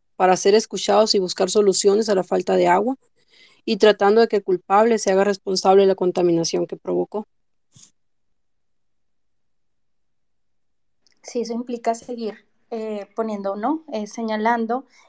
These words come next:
Speaker 2: y mostrando, ¿no? Todas estas arbitrariedades donde, pues, el poder corporativo sigue, eh, creciendo y en, en un contexto donde, pues, los estados han retraído.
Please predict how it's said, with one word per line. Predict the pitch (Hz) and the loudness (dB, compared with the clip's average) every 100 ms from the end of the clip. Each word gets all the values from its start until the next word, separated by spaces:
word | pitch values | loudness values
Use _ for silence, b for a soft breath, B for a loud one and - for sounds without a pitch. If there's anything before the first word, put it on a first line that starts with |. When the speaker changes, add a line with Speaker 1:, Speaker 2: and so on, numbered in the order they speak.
| _ | _
Speaker 2:
y | 240 | -10
mostrando, | 226 220 220 226 208 196 | -8 -8 -10 -8 -8 -10
¿no? | 202 247 | -12 -8
Todas | 269 226 220 | -2 -2 -2
estas | 233 233 233 | -8 -10 -10
arbitrariedades | 240 233 233 226 208 202 202 208 | -10 -10 -10 -8 -6 -6 -6 -8
donde, | 240 220 208 _ _ _ | -12 -14 -18 _ _ _
pues, | - 240 | -10 -8
el | 233 | -8
poder | 233 226 208 | -6 -6 -6
corporativo | 220 220 240 233 233 226 214 | -10 -10 -10 -10 -12 -12 -12
sigue, | - 240 214 233 233 233 _ _ - | -12 -12 -10 -10 -10 -14 _ _ -12
eh, | 226 214 | -10 -10
creciendo | 208 214 277 277 240 202 196 _ | -12 -10 -6 -6 -6 -8 -10 _
y | 233 214 | -16 -12
en, | 214 214 | -10 -12
en | 214 | -10
un | 214 | -8
contexto | 214 220 226 226 - | -8 -8 -8 -8 -6
donde, | 233 226 208 190 _ _ _ | -6 -6 -10 -12 _ _ _
pues, | - 226 | -10 -8
los | 214 | -8
estados | 220 - 208 208 | -8 -4 -4 -4
han | 220 | -10
retraído. | 226 226 226 247 254 | -10 -4 -2 -2 -4